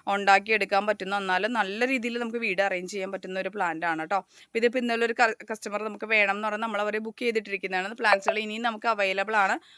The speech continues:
ഞാൻ just ഈ വീഡിയോയിൽ കാണിക്കുന്നത് മാത്രം. ഇത് കണ്ടോ, ഇത്രത്തോളം ഹെവിയാണ്. അതായത് ശരിക്കും എന്താ പറയുക, ഒരു സ്പേസ് കവർ ചെയ്യും. കണ്ടോ, നമുക്ക് ചട്ടിയുടെ വലിപ്പവും അതുപോലെ തന്നെ നല്ല വലിപ്പത്തിലുള്ള ചട്ടിയാണ്. ബ്ലാക്ക് പോട്ടാണ് കേട്ടോ ഇത്. കേട്ടോ, പക്ഷേ പോട്ട് പോലും കാണാൻ പറ്റാത്ത രീതിയിലാണ് പ്ലാന്റ്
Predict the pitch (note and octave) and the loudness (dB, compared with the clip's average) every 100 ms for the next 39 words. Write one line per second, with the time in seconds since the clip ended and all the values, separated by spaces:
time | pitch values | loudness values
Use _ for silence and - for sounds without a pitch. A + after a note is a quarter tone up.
0 | _ A3 G#3 G#3+ - A3+ G3+ F#3+ A3 B3+ | _ -8 -4 -4 -4 -2 0 0 2 4
1 | G#3 F#3 F#3 F#3 F3+ F3 F3 A3 A#3+ F3 | 4 2 -4 -2 -2 -2 -6 -2 0 0
2 | D#3+ - - A3 A#3+ A#3 C#4 C#4+ D#4 E4 | -4 -12 -12 -4 -2 2 4 4 4 6
3 | F4 D#4+ B3+ A#3 G3+ F3 F#3 G3+ C4+ B3+ | 6 6 6 8 8 6 4 0 -2 -2
4 | A#3 G#3+ - D4+ C#4+ B3+ C4 B3 A#3 A#3+ | -2 -6 -2 0 2 0 2 2 2 -2
5 | - A3+ A3 G#3+ B3+ A#3+ F#3 F#3+ F3+ F3+ | 0 0 0 -4 0 2 2 2 2 2
6 | E3+ E3+ - _ A#3+ A#3+ B3+ B3 C4+ A#3+ | -2 -4 -14 _ -6 -6 -8 2 2 2
7 | _ C4 B3+ C4+ C4+ B3 A3+ B3 B3+ D4+ | _ 0 4 4 4 2 2 2 2 2
8 | B3 G#3+ G#3 G#3+ A3+ G3+ G3 G#3 A#3 A#3 | 0 2 0 0 0 -2 0 0 4 4
9 | G3 G3 - G#3 A#3 A3+ G#3 A3+ F#3 F3+ | 2 0 -2 0 0 0 0 -4 0 0
10 | F#3 A3+ A3 G#3 G#3 - G#3+ F#3+ F#3+ E3 | 2 -4 0 2 2 2 2 4 2 2
11 | D3+ F#3+ E3+ D#3 _ - _ G3+ G3+ G3+ | 0 0 0 -4 _ -20 _ -4 -2 -4
12 | A3 A3 G#3 A#3 A3+ A3+ A#3+ A#3+ G#3 G3+ | -2 0 0 2 2 0 2 4 4 2
13 | G#3 G#3 G3+ G#3 G3+ F3+ F3+ G3 F3+ F#3+ | 0 0 0 -2 -2 -6 -2 0 0 -2
14 | B3 G#3 E3 | 0 2 2